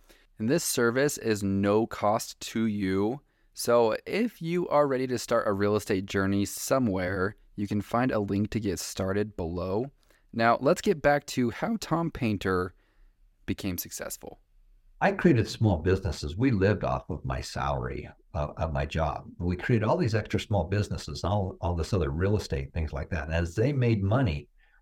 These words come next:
Speaker 2: we put that money on, right down into step number four, right into the wealth formula, right into the automatically invest.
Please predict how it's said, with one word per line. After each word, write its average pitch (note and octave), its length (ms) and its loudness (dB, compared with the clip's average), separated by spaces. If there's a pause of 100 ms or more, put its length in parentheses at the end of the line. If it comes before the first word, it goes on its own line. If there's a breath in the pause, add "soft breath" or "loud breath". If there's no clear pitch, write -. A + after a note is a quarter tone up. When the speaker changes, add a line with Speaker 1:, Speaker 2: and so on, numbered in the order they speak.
Speaker 2:
we A2 100 2
put B2 280 0
that F#2+ 180 2
money E2+ 240 0 (200)
on, F2+ 420 -2
right F#2 340 2
down F2 320 2
into D#2+ 260 -2
step - 480 -4
number D#2 320 0
four, - 560 -8 (220)
right A#2 240 2
into D#3+ 160 4
the A#2 80 4
wealth G#2 260 4
formula, C2+ 420 -6
right G#2 260 2
into D3 120 2
the A#2 140 6
automatically F#2 560 0
invest. D2 440 -4